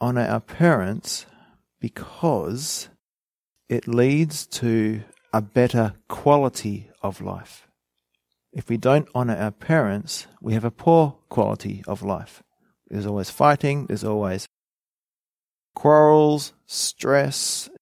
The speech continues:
there's all these kind of things happening. But if we do honor our parents,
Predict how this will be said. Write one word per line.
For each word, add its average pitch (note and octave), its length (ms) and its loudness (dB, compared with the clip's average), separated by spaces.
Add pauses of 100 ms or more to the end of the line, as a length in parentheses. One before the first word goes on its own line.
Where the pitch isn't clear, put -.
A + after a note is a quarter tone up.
(100)
there's A2 200 -4
all A#2+ 280 2
these A2 200 -2
kind G#2+ 240 -6
of G2+ 100 -8
things G#2 220 -6
happening. G#2 480 -6
But G2 160 -4
if G#2 100 -8
we A#2 80 -2
do B2+ 380 4
honor A#2 200 -2
our G#2+ 120 -8
parents, G#2 500 -8